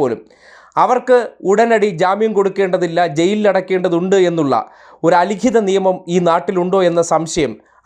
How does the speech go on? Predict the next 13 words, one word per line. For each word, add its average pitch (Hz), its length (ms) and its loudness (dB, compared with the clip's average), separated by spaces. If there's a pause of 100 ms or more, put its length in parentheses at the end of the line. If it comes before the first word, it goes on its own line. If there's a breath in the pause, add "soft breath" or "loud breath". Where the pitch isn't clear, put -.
ആരെങ്കിലും 170 460 0
ഉയർത്തിയാലും 165 500 0 (400 soft breath)
അതിനെ 175 280 -2 (260)
ശരിയാണെന്ന് 185 640 0
പറയേണ്ട 160 380 0
സാഹചര്യമാണ്. 143 540 -2 (240)
അല്ലാതെ 170 320 0 (360)
ഐ 165 60 0 (120)
സി 220 80 -6 (100)
ബാലകൃഷ്ണനും 202 560 -2 (460 loud breath)
അപ്പച്ചനും 220 500 0 (140)
കോൺഗ്രസിനും 226 600 2
ഒരു 180 80 -2